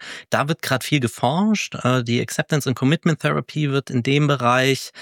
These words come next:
häufig beforscht, in der Einzeltherapie oder auch in der Gruppentherapie. Es gibt auch quasi andere Formen von Psychotherapien,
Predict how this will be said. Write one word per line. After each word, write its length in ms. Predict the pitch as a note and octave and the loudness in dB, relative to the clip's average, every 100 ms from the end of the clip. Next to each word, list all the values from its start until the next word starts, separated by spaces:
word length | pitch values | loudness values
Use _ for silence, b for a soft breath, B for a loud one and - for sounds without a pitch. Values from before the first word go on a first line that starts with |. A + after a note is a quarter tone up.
| B B B - | B B B -2
häufig 400 | C3+ D3+ D3+ - | 0 0 -4 -2
beforscht, 760 | C#3+ - C3 D#3 E3+ D#3+ - | -4 0 2 4 2 -2 -2
in 120 | A#2 | 0
der 120 | A2+ | 2
Einzeltherapie 720 | A#2+ D3 C#3+ C3+ B2 A#2+ - | 0 0 -2 0 0 -2 0
oder 140 | B2+ A#2 | 2 2
auch 80 | A#2+ | 2
in 80 | |
der 80 | B2+ | 0
Gruppentherapie. 1080 | - D#3+ E3 D3 C#3+ B2+ B2+ - C3+ C3+ C3+ | 0 0 0 2 2 2 -2 -4 0 2 4
Es 220 | C3 - - | 2 -2 -6
gibt 180 | - | -4
auch 360 | G#3 A#2 C3+ - | -2 0 0 -2
quasi 560 | B2 A2+ A#2 A2+ A2+ A2 | 0 0 0 0 0 2
andere 380 | B2 F3 D3+ | 2 2 2
Formen 280 | - C#3+ D3+ | 0 0 0
von 140 | D3+ C#3 | -2 -4
Psychotherapien, 1040 | - D3 C3+ A#2+ B2 - D3+ D#3+ E3 D#3+ | -4 -4 -2 0 0 -2 0 2 2 2